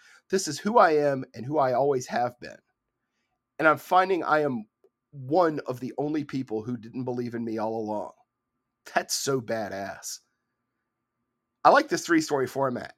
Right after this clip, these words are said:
It brings me joy. We're fucking keeping this one, Bubba. I mean, unless I totally pooch this somehow. <laughs> Oh, anxiety, you mensch. Look, the system isn't perfect, kids. I have to my-, center myself to even have a shot at getting through one of these in one take.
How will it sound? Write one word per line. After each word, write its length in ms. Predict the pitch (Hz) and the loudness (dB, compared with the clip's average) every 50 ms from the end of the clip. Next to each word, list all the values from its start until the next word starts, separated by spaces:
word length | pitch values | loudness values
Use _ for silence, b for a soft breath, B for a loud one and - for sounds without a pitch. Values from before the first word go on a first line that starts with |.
| _ _ _ _ | _ _ _ _
It 100 | - 208 | -8 -6
brings 260 | 233 240 240 214 - | -6 -6 -6 -6 -4
me 100 | 156 143 | -4 -4
joy. 260 | 127 120 135 117 110 | -2 -2 -2 -2 0
We're 120 | 120 143 208 | -2 -4 -4
fucking 300 | - - 208 - 139 113 | -4 -2 -2 -2 -4 -6
keeping 300 | - - 156 156 117 110 | -6 -6 -6 -4 -4 -4
this 180 | 131 139 - | -4 -6 -6
one, 160 | - 101 98 104 | -8 -12 -10 -8
Bubba. 320 | 104 104 104 110 110 - _ _ _ _ _ _ _ _ _ _ _ _ _ _ - | -8 -6 -6 -6 -8 -8 _ _ _ _ _ _ _ _ _ _ _ _ _ _ 0
I 40 | 170 | 0
mean, 140 | 143 110 | 2 0
unless 240 | 107 117 135 139 - | 0 -2 -2 -2 -4
I 100 | 123 98 - _ _ _ | -6 -8 -10 _ _ _
totally 280 | - 156 143 98 90 | -2 -2 -2 -2 -6
pooch 260 | - - 147 139 - - | -8 -8 -8 -8 -8 -12
this 160 | 95 101 - | -16 -16 -10
somehow. 460 | - 123 107 107 - 113 104 101 - - | -8 -8 -8 -6 -6 -8 -8 -10 -12 -16
<laughs> 60 | _ _ _ _ _ _ _ _ _ - | _ _ _ _ _ _ _ _ _ 0
Oh, 140 | - 143 120 | 0 0 0
anxiety, 600 | 104 107 - - - - - 85 98 104 104 104 | -2 -6 -12 -16 -18 -14 -12 -10 -8 -8 -8 -8
you 200 | 113 127 135 123 | -8 -8 -10 -10
mensch. 680 | 120 107 107 113 127 143 147 156 156 156 - - - - _ _ _ _ _ _ _ _ _ _ _ _ _ _ _ _ _ _ | -12 -12 -10 -4 0 0 0 0 0 -2 -4 -6 -6 -6 _ _ _ _ _ _ _ _ _ _ _ _ _ _ _ _ _ _
Look, 300 | - 147 170 - - - | 2 4 4 4 2 -2
the 80 | - 131 | -8 -4
system 300 | - - 202 - 175 151 | 0 0 0 2 2 0
isn't 200 | 147 131 110 - | 0 -2 -4 -4
perfect, 360 | - 139 123 - - 87 - | -2 -2 -2 -2 -4 -10 -10
kids. 400 | - 104 95 92 90 82 - - b b b b b b b b b | -10 -10 -8 -8 -10 -14 -18 -20 b b b b b b b b b
I 80 | - - | 6 6
have 100 | 190 202 | 6 6
to 80 | - 233 | 4 2
my-, 140 | 247 175 - - | 2 2 2 2
center 340 | - - - - 185 196 175 | -4 -2 2 4 4 4 4
myself 480 | 151 139 123 113 - - 127 120 117 - | 4 2 2 0 -2 -2 -2 -2 -2 -4
to 140 | - - 143 | -8 -6 -6
even 180 | 170 170 170 | -4 -4 0
have 140 | 151 156 147 | 0 0 0
a 60 | 117 | 0
shot 460 | 95 - - - - 175 151 135 - - | -2 -4 -4 2 6 6 6 6 6 2
at 140 | - 123 113 | -4 -6 -2
getting 240 | 120 135 135 139 131 | -2 -2 -2 -2 -4
through 200 | - 143 139 131 | -6 -6 -6 -4
one 180 | 131 139 139 | -4 -4 -4
of 80 | 131 113 | -2 -2
these 280 | 107 107 110 113 110 - | -2 -4 -4 -6 -6 -6
in 180 | 117 117 113 | -6 -6 -4
one 220 | 110 131 139 131 120 | -4 -2 -4 -4 -4
take. 420 | - 135 123 110 - - _ _ | -4 -4 -6 -6 -8 -12 _ _